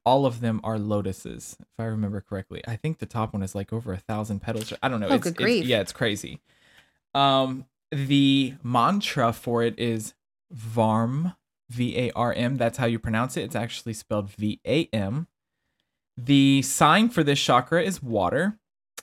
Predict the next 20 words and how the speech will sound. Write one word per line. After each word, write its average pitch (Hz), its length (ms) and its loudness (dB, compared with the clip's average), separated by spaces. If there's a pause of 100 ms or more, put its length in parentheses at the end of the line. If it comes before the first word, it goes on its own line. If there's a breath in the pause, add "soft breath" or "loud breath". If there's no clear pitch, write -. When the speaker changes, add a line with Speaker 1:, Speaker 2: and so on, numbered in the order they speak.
Speaker 1:
which 127 380 -4 (120)
can 135 320 -2
represent 147 480 0
emotion. 160 840 2
So 113 400 4
when 120 240 -2
we're 123 100 -2
talking 123 360 0
about 117 260 2
passion, 117 540 -2
drive, 113 520 -2
motivation, 120 680 -2
that 113 240 0
can 117 140 -4
be 117 100 0
emotional 120 480 -2
for - 140 -18
some 117 180 -6
people. 131 500 -8 (840)
And 156 540 4